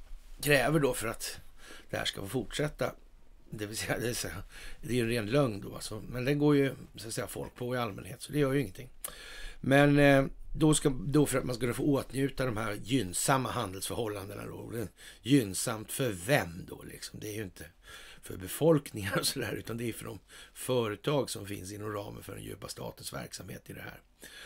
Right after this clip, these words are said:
Och, eh, nu uppfylls inte de för, eller, kraven längre, och därigenom så har man, så att säga, rätt då att, eh, bryta det här. Och det i sin tur innebär ju då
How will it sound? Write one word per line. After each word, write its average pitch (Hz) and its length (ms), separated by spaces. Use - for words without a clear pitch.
Och, - 420
eh, 131 140
nu 160 160
uppfylls 196 500
inte 160 160
de 113 160
för, 92 280
eller, 113 380
kraven 113 360
längre, 110 300
och - 240
därigenom 104 600
så 101 160
har 101 160
man, 98 160
så 101 120
att 90 60
säga, 95 180
rätt 170 400
då 117 320
att, - 380
eh, 104 200
bryta 135 460
det 180 80
här. 117 240
Och 113 100
det 110 80
i 175 180
sin 117 260
tur 120 200
innebär 110 360
ju 110 80
då 98 240